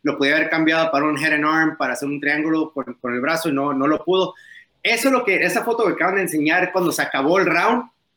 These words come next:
eso fue lo que yo vi y dije, "¿Qué pedo? ¿Qué le pasó al güey?". Porque de repente se acabó el round,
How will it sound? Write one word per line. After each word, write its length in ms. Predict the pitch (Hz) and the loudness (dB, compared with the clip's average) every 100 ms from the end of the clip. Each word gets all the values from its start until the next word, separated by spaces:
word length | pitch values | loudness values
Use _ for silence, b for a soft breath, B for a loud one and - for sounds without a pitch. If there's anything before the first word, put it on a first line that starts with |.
| - | -6
eso 340 | 190 - 233 | -2 -2 -2
fue 100 | 214 | 0
lo 160 | 208 208 | 0 0
que 140 | 175 | 0
yo 320 | 165 185 190 143 | 2 0 -2 -6
vi 140 | 185 | -4
y 140 | 185 175 | -2 -4
dije, 240 | - 123 | -4 -6
"¿Qué 140 | 160 160 | -6 -2
pedo? 240 | 190 180 | 0 0
¿Qué 100 | 175 | 0
le 120 | 185 | -2
pasó 260 | 185 - 175 | -2 -2 0
al 80 | 175 | 2
güey?". 220 | 180 180 | 2 0
Porque 240 | 175 - | -4 0
de 100 | 143 | 0
repente 380 | 135 123 165 190 | 0 -2 -2 0
se 100 | 214 | -2
acabó 300 | 190 143 165 | -2 0 2
el 60 | 175 | 2
round, 260 | 190 220 | 2 0